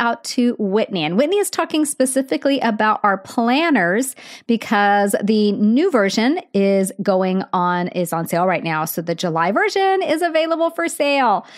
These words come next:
So Whitney says, "This is my second straight A nursing planner, and I am in love with them.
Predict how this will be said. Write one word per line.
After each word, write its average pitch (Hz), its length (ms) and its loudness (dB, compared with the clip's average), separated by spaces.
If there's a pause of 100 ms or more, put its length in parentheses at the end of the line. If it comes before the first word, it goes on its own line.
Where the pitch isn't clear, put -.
(120)
So - 160 0
Whitney 294 300 2
says, 269 540 2
"This 403 280 -2
is 370 140 0
my 285 160 2
second 262 640 0
straight 202 320 -2
A 190 60 0
nursing 180 320 -2
planner, 165 500 -2
and 262 320 2
I 285 300 0
am 294 260 0
in 294 220 0
love 277 280 2
with 233 220 0
them. 156 400 -2